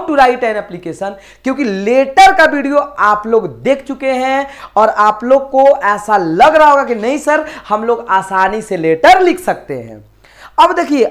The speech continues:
एप्लीकेशन या तो एप्लीकेशन बोला जाता है या फॉर्मल लेटर। कभी-कभी फॉर्मल लेटर में देखिएगा कि write a letter to your principal। अरे भाई, वही चीज़ है, वही चीज़ है हमारा, एप्लीकेशन बोलिए या लेटर बोलिए फॉर्मल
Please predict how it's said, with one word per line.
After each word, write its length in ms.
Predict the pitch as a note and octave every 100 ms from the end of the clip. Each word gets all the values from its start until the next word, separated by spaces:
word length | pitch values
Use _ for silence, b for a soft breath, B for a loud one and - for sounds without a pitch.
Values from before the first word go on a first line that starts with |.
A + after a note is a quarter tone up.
| -
एप्लीकेशन 840 | A#3 A#3+ C4 C4 C4 C4 C4+ D#4+ E4+
या 200 | D4 C#4 C#4
तो 80 | D4+ D4+
एप्लीकेशन 640 | B3 A#3+ - A3+ A3 C#4 D4+
बोला 180 | D4+ D4
जाता 220 | D4 D#4
है 60 |
या 80 | D#4
फॉर्मल 480 | D4 C4 C4 C4 C4
लेटर। 220 | G3+ E3
कभी-कभी 380 | D3+ A3+ C4 C#4
फॉर्मल 420 | - A#3 A3 C4 D4+
लेटर 260 | D4 C#4+
में 100 | C#4+
देखिएगा 360 | C#4 B3+ A3+ F#3 - B B
कि 100 | A#3 A#3+
write 480 | A3+ A#3+ C#4+ C#4+
a 180 | D4 C4
letter 360 | B3 A#3+ A#3+ C4+ C4+
to 80 |
your 160 | C4 B3+ B3
principal। 560 | G#3+ G3+ - E3 B2 G#2 B B B
अरे 140 | - C4
भाई, 240 | A3+ C4+
वही 300 | C4 A3+ C#4
चीज़ 280 | D4+ C#4+ C#4
है, 440 | C#4 C4+ G#3+ C3+ - B B
वही 300 | F#3+ A3 D4+
चीज़ 260 | D4 D#4 C#4+
है 60 |
हमारा, 300 | C#4+ C#4 C4 A#3 - A3
एप्लीकेशन 680 | - B3 A#3+ A3+ A#3 C#4+
बोलिए 280 | C#4 C#4+ E4
या 140 | F4+ F4
लेटर 380 | D#4+ D#4 C#4+ A#3
बोलिए 260 | G3 E3+
फॉर्मल 440 | D#3+ E3+ C#3 A#2+